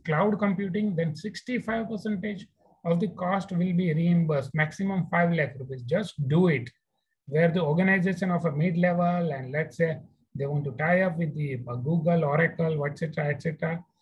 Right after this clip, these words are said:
then the networking with the hardware for accessing the cloud computing will be eligible for sixty-five percentage subsidy. Then technology acquisition.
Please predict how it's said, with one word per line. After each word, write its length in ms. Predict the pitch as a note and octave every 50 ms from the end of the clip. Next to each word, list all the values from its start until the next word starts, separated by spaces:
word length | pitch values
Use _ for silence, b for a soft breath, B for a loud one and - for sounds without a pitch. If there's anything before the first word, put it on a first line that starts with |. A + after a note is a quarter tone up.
| _ _ _ -
then 440 | C3 C3+ D3+ F3 G3 A3 A3+ A3 F#3+
the 220 | A3 B3+ - -
networking 720 | - D3+ D3 D3+ D#3 D#3 D3+ E3+ F#3 G3 F#3 - A#3 G#3 F#3
with 140 | F3 E3 D#3+
the 80 | E3+
hardware 480 | D#3+ - - C#3 C#3+ E3 F3+ G3+ G3+ F3
for 160 | - F#3+ F3
accessing 460 | E3 D3+ D3+ F#3 E3+ - G3 G3 F#3
the 120 | E3+ F3 - - - - -
cloud 380 | - D3+ D3+ E3+ F#3+ G#3 G3 F#3
computing 680 | F3 E3 D#3 D3+ D#3+ D3+ D3 - D#3+ E3 E3 D#3 B B B B B _ -
will 160 | D3 F3+ G#3+
be 160 | G3 A#3+ A3+
eligible 440 | F3 D#3+ E3 D3+ D3+ D3+ D3+ D3 C#3+ -
for 160 | - - E3
sixty-five 880 | E3 - - C#3+ - - - - E3 G#3 B3 - - _ - C#3 B2+ B2
percentage 500 | A2+ B2+ A#2+ - - B2 A#2 - - A#2
subsidy. 380 | - - - A#2 - - - - _ _ _ _ _ _ _ _ _ _ _ _ _ _ _ _ _ _ -
Then 240 | D#3 F#3 A3 G#3+ -
technology 680 | F#3+ F3 F3 G#3+ A3+ A3+ A3+ A3 G#3+ G3+ E3 G#3 G3+ F3
acquisition. 800 | E3+ F3 - F#3 E3 D3 D3+ D3+ C3+ - - B2+ B2 A2+ G#2+